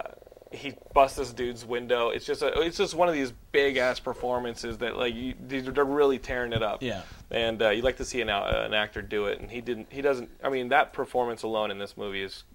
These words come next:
Speaker 1: almost worth the ticket price. Uh, the rest of the movie happens to be pretty sound. Um,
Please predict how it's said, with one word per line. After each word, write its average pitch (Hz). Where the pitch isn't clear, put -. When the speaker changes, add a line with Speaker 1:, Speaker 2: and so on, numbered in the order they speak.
Speaker 1:
almost 127
worth 113
the 127
ticket 107
price. 104
Uh, 101
the 151
rest 202
of 202
the 202
movie 185
happens 147
to -
be 123
pretty 117
sound. 110
Um, 107